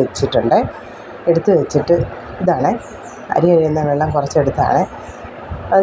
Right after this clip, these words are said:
ഞാൻ ഷെഡിനകത്ത് ആ കട്ടിലിൽ കൊണ്ട് വച്ചിരിക്കുവാ. അപ്പോൾ അരി കഴുകുന്ന വെള്ളം നമുക്ക് ഇച്ചിരി ഇച്ചിരി കുറച്ച് കുറച്ച് അതിനൊഴിച്ച് കൊടുക്കാം.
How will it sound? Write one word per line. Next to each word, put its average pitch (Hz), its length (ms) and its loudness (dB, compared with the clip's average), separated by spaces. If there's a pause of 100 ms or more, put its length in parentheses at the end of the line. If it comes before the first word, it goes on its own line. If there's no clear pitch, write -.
ഞാൻ 190 140 4
ഷെഡിനകത്ത് 180 480 4
ആ - 60 -8
കട്ടിലിൽ 165 360 2
കൊണ്ട് 151 180 2
വച്ചിരിക്കുവാ. 147 440 0 (2250)
അപ്പോൾ 185 240 0
അരി 165 160 4
കഴുകുന്ന 160 380 2
വെള്ളം 151 280 2
നമുക്ക് 139 280 0 (960)
ഇച്ചിരി 254 260 2
ഇച്ചിരി 247 240 2 (180)
കുറച്ച് 208 400 2 (180)
കുറച്ച് 214 460 2 (240)
അതിനൊഴിച്ച് 160 420 2
കൊടുക്കാം. 147 300 2